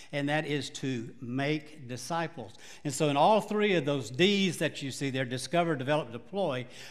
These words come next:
our main purpose is to go out and make disciples.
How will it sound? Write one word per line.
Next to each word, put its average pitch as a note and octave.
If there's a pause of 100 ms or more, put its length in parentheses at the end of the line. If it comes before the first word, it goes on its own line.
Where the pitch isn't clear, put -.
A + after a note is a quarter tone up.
our C#3
main E3
purpose G3+
is C#3
to C#3+
go C#3+
out F#3
and C3+
make D#3 (260)
disciples. C3